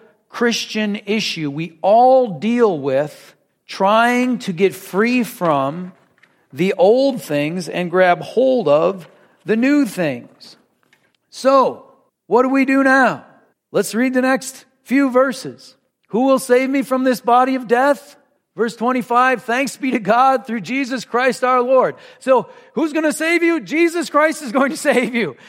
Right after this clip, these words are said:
He's got a plan for forgiveness of sins and then freedom in the future. Jesus will save you from this huge predicament, from this terrible problem. "Thanks be to God through Jesus Christ our Lord. So then, I myself in my mind am a slave to God's law,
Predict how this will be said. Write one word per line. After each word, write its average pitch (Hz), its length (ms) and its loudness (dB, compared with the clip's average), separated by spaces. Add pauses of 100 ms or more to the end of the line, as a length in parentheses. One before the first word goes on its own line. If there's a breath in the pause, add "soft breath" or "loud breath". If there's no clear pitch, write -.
(140 loud breath)
He's 294 220 -2
got 311 180 2
a - 20 -2
plan 311 560 0 (140)
for 277 240 2
forgiveness 294 560 -6
of 220 80 -10
sins 311 600 0 (220 loud breath)
and 254 180 0
then 269 200 0
freedom 320 400 0
in 302 100 -2
the 285 60 -4
future. 208 500 0 (460 loud breath)
Jesus 285 520 0
will 269 160 2
save 254 400 0
you 220 340 -2
from 262 380 0
this 254 340 0
huge 269 560 0
predicament, 240 640 -2
from 240 200 -4
this 262 180 -2
terrible 254 420 2
problem. 208 500 0
"Thanks 262 300 -2
be 277 100 -4
to 277 80 -2
God 247 320 2
through 220 140 -6
Jesus 233 460 -4
Christ 233 360 -2
our 226 240 4
Lord. 202 340 2
So 269 180 2
then, 277 240 2
I 214 240 0
myself 262 540 0
in 208 100 -8
my 180 160 0
mind 240 380 0
am 202 140 -6
a 170 140 -6
slave 240 480 0
to 185 80 -6
God's 214 460 0
law, 160 320 2